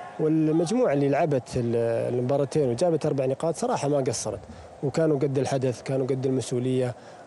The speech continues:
والحمد لله يعني طلعنا فيها وكنا قد ال-، ال-، الحدث يعني، والحمد لله.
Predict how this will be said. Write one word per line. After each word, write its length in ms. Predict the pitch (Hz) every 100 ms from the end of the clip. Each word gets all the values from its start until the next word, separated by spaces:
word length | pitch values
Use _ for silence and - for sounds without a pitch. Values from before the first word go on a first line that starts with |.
| -
والحمد 320 | 202 254 175
لله 260 | 165 156 120
يعني 560 | 113 120 127 127 131 135
طلعنا 360 | 160 151 139 123
فيها 460 | 143 135 127 131 - - - - -
وكنا 760 | - 123 117 120 120 - 160 139
قد 220 | 131 135
ال-، 180 | 127 123 117 117 113 117 127 - - -
ال-، 100 | 120
الحدث 560 | 120 120 - 135 120 -
يعني، 380 | 117 113 131 226
والحمد 320 | 294 - 220
لله. 280 | 123 113 110